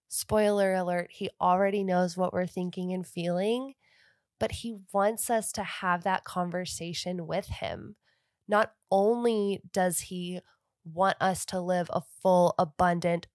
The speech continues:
overflowing life, he wants us to live that life closely with him, I actually think the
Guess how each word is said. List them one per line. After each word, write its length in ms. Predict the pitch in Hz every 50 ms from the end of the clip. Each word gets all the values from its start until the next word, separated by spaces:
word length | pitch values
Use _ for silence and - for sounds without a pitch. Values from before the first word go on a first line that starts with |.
| -
overflowing 760 | 185 185 180 165 - 170 160 - - 175 175 160 - 170 165 160
life, 540 | 165 156 147 175 98 90 - - - - _ _ _ _ _ _ _ _ _
he 180 | _ 208 196 180 170 - _
wants 260 | - 196 202 196 196 214
us 160 | 208 190 -
to 140 | - - 196
live 520 | 185 185 185 180 185 185 185 185 175 -
that 320 | - 180 170 175 - - -
life 340 | 170 165 160 165 165 - - - - _
closely 1080 | - - - - - - 196 202 202 202 208 208 202 - - - - 202 208 208 196 - -
with 200 | 185 180 170 -
him, 500 | - - 185 165 123 101 - - 196 - _ _ _ _ _ _ _ _ _ _ _ -
I 220 | - 254 277 277
actually 600 | 254 208 - - - - - 175 165 - - -
think 500 | - - - 107 - - - - - - _ _
the 180 | - 175 170